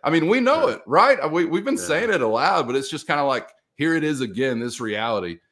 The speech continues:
Speaker 1: you get smacked in the face with. And believe me, Red Raiders, speaking as one of you, you have my sympathy. <laughs> Where am I going right or wrong, man?
Speaker 2: Well,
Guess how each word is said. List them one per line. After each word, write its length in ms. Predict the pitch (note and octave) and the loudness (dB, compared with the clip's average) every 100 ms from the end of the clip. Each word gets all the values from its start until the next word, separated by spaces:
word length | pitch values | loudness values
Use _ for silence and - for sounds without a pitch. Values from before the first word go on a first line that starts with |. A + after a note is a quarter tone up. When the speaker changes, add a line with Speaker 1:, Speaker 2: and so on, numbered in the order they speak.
| _ - | _ -12
Speaker 1:
you 100 | A2 | -4
get 140 | C3+ | -4
smacked 380 | - C3+ D3 - | -2 0 -2 -2
in 80 | E3 | -4
the 80 | D#3 | -4
face 380 | F3 G3 F#3+ G#2+ | -2 -2 -2 -4
with. 160 | G#2 | -4
And 80 | G#2 | -4
believe 260 | A2 C#3 B2+ | -4 -4 -4
me, 80 | |
Red 240 | A#2 A#2+ A2 | -2 -2 0
Raiders, 340 | B2 C3+ B2+ | 0 -2 -6
speaking 280 | - A#2 A2 | -8 -8 -6
as 100 | G2+ | -6
one 200 | A#2 B2+ | -6 -4
of 140 | B2+ | -4
you, 140 | C3 C#3 _ _ _ - | -6 -8 _ _ _ -6
you 180 | B2 | -2
have 160 | A#2 A2+ | -2 -2
my 140 | A#2 | -4
sympathy. 400 | - F2 - D2+ _ _ _ _ _ _ - - - - | -6 -12 -16 -20 _ _ _ _ _ _ -16 -16 -20 -18
<laughs> 320 | - - C3+ D3 | -14 -4 -2 4
Where 140 | F3 | 6
am 60 | G#3 | 8
I 80 | |
going 220 | G3 G3 F3 | 6 6 8
right 180 | F#3+ | 6
or 80 | E3 | 6
wrong, 300 | D#3 D#3+ G#2+ | 4 2 0
man? 180 | F#2 C#3 | -2 4
Speaker 2:
Well, 400 | G3 G#3 G3 | 8 10 8